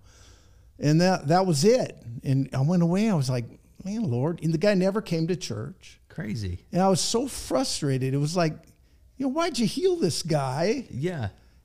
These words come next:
Speaker 1: And so, um, months passed.
Speaker 2: Mm-hmm.
Speaker 1: And I, this time I was coming home late at night. I had my wife, uh, my son was a baby, you know, a little baby, and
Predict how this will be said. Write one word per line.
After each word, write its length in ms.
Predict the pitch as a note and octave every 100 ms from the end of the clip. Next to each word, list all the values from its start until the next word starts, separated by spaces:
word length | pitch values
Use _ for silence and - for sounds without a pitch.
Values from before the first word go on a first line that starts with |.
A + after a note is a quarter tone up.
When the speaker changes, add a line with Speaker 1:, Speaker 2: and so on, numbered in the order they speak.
| _
Speaker 1:
And 180 | E3+ E3+
so, 400 | - F#3 F3 D#3+ -
um, 360 | D3+ C3 A#2+ - _ -
months 520 | D#3+ G3 A#3+ G#3 -
passed. 760 | - B2+ A2+ - - - - -
Speaker 2:
Mm-hmm. 240 | A2 A2
Speaker 1:
And 120 | C3 C#3+
I, 200 | D3+ - - - _ -
this 380 | C3+ E3 D3 -
time 280 | F3 D#3
I 120 | C#3+ C3
was 260 | A#2+ - - _ - - _
coming 240 | D3+ D#3 D3
home 160 | C#3+
late 240 | B2+ C3+ D#3
at 80 | C#3
night. 340 | B2+ B2 A#2+
I 60 | A#2
had 160 | C3
my 180 | A#2+ A2+
wife, 640 | A2 A#2+ B2+ B2+ - - _ - _ _ _ _ _ -
uh, 460 | A2+ G#2+ G2+ - C#3 - _ _
my 240 | C#3 B2 A#2+
son 840 | C#3+ - C#3+ C#3 C#3 C#3 C3 B2+ -
was 140 | A#2+ A2+
a 40 |
baby, 440 | A2+ C3+ C#3 C3+ C3+
you 200 | C#3 C3
know, 160 | B2
a 40 | B2
little 480 | A#2+ B2+ C#3+ C#3
baby, 580 | B2 C3 C3 B2+ C3 B2+
and 300 | A#2+ A2+ A#2+